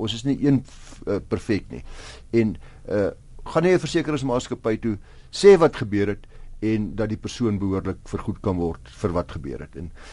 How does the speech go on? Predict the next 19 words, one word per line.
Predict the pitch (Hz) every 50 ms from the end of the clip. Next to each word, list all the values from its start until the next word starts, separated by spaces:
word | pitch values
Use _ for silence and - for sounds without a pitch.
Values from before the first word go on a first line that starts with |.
| - - -
dan | - - 101 131 175 190 165
gaan | 120 135 110
mediese | 104 104 110 113 - - 104
eise | 76 85 101 - - 107 95 - - 73 90 92 85 69 -
dramaties | - - 110 120 120 107 101 98 98 113 143 160 - 175 165 131 -
verminder | 123 98 90 78 65 55 - - - - - - - - - - - -
as | - -
jy | 110 98
daardie | 95 90 95 101 104 101
houding | 90 87 87 90 85 -
kry. | - 82 90
Maar | 92 107 117
nou | 127 127 113
weet | 110 131 135 -
ons | 147 143 135 156
ook, | 170 180 175
ons | - 110 95 95
mag | 98 104 123 -
nie | 170 170 151 127 -